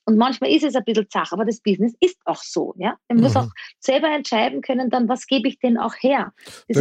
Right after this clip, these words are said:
Speaker 1: ist bei
Speaker 2: stimmt.
Speaker 1: jedem Interview so.
Speaker 2: Ja.
Speaker 1: Ich kann's ja auch dann selber ein bisschen lenken und zu sagen, „Na, das interessiert mich jetzt nicht oder das antworte ich jetzt nicht.“ Okay, was das für Auswirkungen hat, kann man ja dann auch ein bisschen erkennen. Und ich sage Ihnen dazu, nehmt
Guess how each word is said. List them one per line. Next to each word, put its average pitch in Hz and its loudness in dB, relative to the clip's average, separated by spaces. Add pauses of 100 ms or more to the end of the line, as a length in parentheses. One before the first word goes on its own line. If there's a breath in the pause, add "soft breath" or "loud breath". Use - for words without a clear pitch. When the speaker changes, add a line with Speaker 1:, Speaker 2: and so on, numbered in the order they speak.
Speaker 1:
ist - 0
bei 127 4
Speaker 2:
stimmt. 254 4
Speaker 1:
jedem 269 0
Interview 302 4
so. 175 -2
Speaker 2:
Ja. 135 2
Speaker 1:
Ich 247 -4
kann's 262 -2
ja 277 0
auch 254 -4
dann 285 -2
selber 262 0
ein 262 -2
bisschen 294 0
lenken 240 0
und 277 -4
zu 254 -6
sagen, 247 -2
„Na, 240 2
das 233 -2
interessiert 233 -4
mich 240 -8
jetzt 220 -8
nicht - -6
oder 226 0
das 233 0
antworte 302 -4
ich 208 -6
jetzt - -6
nicht.“ - -20
Okay, 247 0 (340 loud breath)
was 233 -4
das 269 -6
für 233 -2
Auswirkungen 254 -2
hat, 247 -2
kann 277 -6
man 302 0
ja 269 0
dann 247 -6
auch 214 -4 (480 loud breath)
ein 226 0
bisschen 220 -2 (180 loud breath)
erkennen. 220 0
Und 226 0
ich 240 -6
sage 247 -2
Ihnen 254 0
dazu, 254 -2 (180 loud breath)
nehmt 302 2